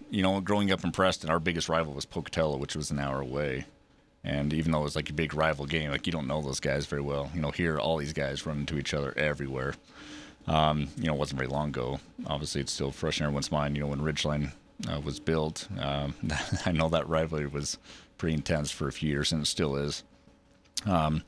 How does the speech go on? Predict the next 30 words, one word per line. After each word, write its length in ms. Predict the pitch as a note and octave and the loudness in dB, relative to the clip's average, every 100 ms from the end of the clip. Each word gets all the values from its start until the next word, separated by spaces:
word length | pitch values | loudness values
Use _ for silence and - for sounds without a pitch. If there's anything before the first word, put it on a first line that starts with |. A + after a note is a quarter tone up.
| - - | -12 -10
so, 140 | - B2 | 2 6
no, 160 | A#2+ | 6
we 80 | G2 | 6
don't 180 | A2+ G#2 | 2 2
shy 160 | - E2+ | 4 4
away 220 | D2 D#2 | 4 0
from 160 | D2+ | 0
that. 220 | D2 D2 D2+ | 0 0 0
The 60 | |
competition's 640 | - F#2 - F2 - C#2+ C2 | 2 2 2 0 2 0 2
there, 260 | D2 D2 | 2 2
and, 120 | D2 - | 0 0
and 220 | F2 D2+ | 0 0
to 80 | E2 | 0
be 120 | E2 | 0
blunt, 520 | D2+ E2 E2 D#2+ - - - - _ | 2 4 4 2 0 -6 -20 -20 _
you 80 | F2+ | 2
know, 100 | E2 | 4
every 240 | F#2+ F#2+ E2+ | 4 2 2
two 200 | - D#2+ | 2 2
years 480 | D#2 D#2 D#2 - | 2 2 2 0
they 180 | - D#2+ | 2 2
reclassify, 1080 | D#2 D#2 C#2+ D#2+ D2+ - D#2+ - D#2 D#2 D#2+ - - | 2 0 0 2 2 2 -4 -2 2 2 0 -4 -8
and 120 | D#2+ - | -4 0
so, 180 | D2+ | 0
no, 280 | D2 C#2+ C#2+ | 2 0 0
that 140 | D2 C#2 | -2 -4
was 140 | D2 | -2
not 180 | D2 C#2 | -2 -2
a, 160 | C#2 | -4